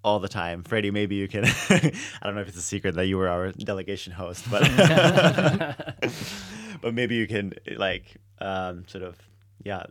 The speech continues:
maybe you saw that we were not, like, under pressure at all like that.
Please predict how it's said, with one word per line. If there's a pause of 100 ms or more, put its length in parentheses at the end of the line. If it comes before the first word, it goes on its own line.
(120)
maybe
you
saw
that
we
were
not, (180)
like, (420)
under
pressure
at
all
like
that.